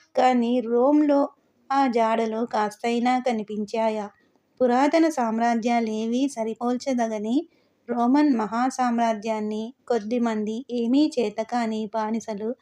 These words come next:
లేవదీసిన అర్ధరహితమైన విప్లవాల వల్ల నిర్మూలించగలరన్న సంగతి నువ్వసలు కలలోనైనా ఊహించుకోగలవా?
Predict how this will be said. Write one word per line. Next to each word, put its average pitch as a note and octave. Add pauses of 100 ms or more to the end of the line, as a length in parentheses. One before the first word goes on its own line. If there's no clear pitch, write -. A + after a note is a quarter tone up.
(360)
లేవదీసిన B3 (100)
అర్ధరహితమైన A#3
విప్లవాల A#3+
వల్ల A3 (460)
నిర్మూలించగలరన్న A#3
సంగతి A3 (380)
నువ్వసలు A#3
కలలోనైనా B3
ఊహించుకోగలవా? A#3+